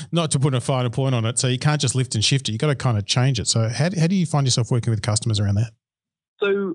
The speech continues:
Speaker 2: I think a lot of the time what we do up front is working with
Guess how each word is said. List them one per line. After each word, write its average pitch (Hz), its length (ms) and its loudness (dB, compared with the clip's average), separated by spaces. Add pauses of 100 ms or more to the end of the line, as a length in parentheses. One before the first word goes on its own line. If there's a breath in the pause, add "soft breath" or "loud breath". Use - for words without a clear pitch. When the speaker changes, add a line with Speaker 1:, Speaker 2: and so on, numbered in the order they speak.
Speaker 2:
I 175 60 0
think 220 180 -4
a 175 60 -2
lot 156 200 0
of 135 60 -8
the - 60 -12
time 131 340 -2
what 127 140 0
we 123 120 -2
do 120 360 -2 (100)
up 117 80 -4 (140)
front 120 340 0
is 120 260 -2
working 131 200 0
with 127 100 -2